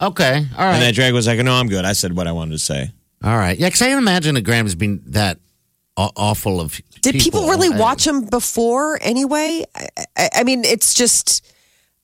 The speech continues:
Speaker 3: I mean, we watch
Speaker 1: I
Speaker 3: it
Speaker 1: don't know.
Speaker 3: because it's all the music that we play and it's what we do. But outside of what we di-, I mean, wouldn't you just be a casual observer otherwise? Unless your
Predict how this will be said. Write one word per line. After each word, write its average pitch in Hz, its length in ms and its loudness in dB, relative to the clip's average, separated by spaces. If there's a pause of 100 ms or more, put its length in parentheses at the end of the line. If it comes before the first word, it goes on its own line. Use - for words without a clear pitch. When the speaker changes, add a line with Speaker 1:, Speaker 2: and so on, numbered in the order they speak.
Speaker 3:
I 247 40 2
mean, 240 180 2
we 302 180 2
watch 202 400 2
Speaker 1:
I 190 40 0
Speaker 3:
it 180 100 0
Speaker 1:
don't - 100 -10 (140)
know. - 60 -20 (100)
Speaker 3:
because 202 680 0
it's - 400 0
all 190 160 4
the 175 80 -2
music 165 300 0
that 139 100 0
we 120 100 -2
play 277 360 2
and 226 80 -2
it's - 160 -2
what - 160 -6
we 151 100 -2
do. 247 580 0
But 180 220 0 (100)
outside 202 680 2
of 165 340 -4
what 190 320 -2
we 180 260 0 (160)
di-, - 160 0
I 208 80 2
mean, 208 160 2
wouldn't 240 280 0
you 233 100 2
just - 340 -2
be 196 140 2
a 165 40 0
casual 180 600 0
observer 160 580 0
otherwise? 175 540 0
Unless 214 320 0
your 190 360 0